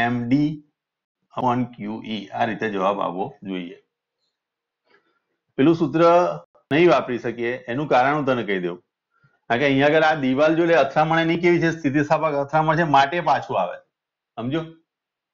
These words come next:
સમજ પડી? એટલે આ સરળ આવર્ત ગતિનું સૂત્ર નહીં વપરાય, આ, આ સૂત્ર નહીં વપરાય, કારણ કે આ સરળ આવર્ત ગતિ નહીં કરી, કહી શકીએ આપણે.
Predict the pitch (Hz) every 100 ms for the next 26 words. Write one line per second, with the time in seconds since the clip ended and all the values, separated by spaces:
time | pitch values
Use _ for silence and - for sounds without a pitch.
0 | _ 339 _ _ _ _ _ _ _ _
1 | _ _ _ 120 139 156 160 151 147 120
2 | 135 151 156 151 151 160 160 143 143 151
3 | 156 135 110 95 92 - - - 120 131
4 | 120 143 139 107 87 90 110 113 131 131
5 | 131 143 139 135 139 147 156 143 107 95
6 | 87 101 90 92 - 87 -